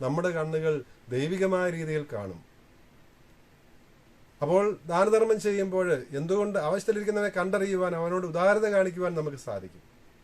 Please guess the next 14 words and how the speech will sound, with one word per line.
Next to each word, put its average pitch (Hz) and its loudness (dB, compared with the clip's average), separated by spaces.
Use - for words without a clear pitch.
ആ 131 0
കാഴ്ചയുടെ 175 -2
ഭാഗമാണിത്. 160 -4
നമ്മള്, 165 0
ആം, 135 -2
പ്രോവർബ്സില്, 180 2
ആ, 147 2
സുഭാഷിതങ്ങൾ 190 -2
നമ്മൾ 180 0
വായിക്കുന്നുണ്ടല്ലോ, 165 2
ഇരുപത്തിരണ്ടാം 170 -2
അധ്യായം 160 2
ഒൻപതാം 151 0
വാക്യത്തില്, 131 -2